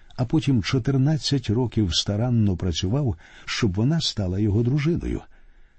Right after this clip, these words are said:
Після цього пройшло багато років,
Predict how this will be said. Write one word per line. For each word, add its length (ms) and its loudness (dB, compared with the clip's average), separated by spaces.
Після 320 2
цього 400 0
пройшло 420 0
багато 400 -2
років, 400 0